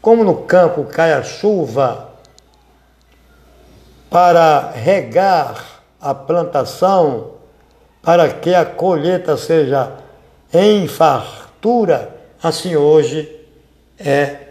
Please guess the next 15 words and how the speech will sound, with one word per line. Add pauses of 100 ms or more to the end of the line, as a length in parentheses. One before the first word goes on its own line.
(240)
no
dízimo (220)
e
nas
ofertas, (480)
para
que
haja (320)
chuvas
de
bênçãos (1300)
e,
consequentemente, (1120)
a
árvore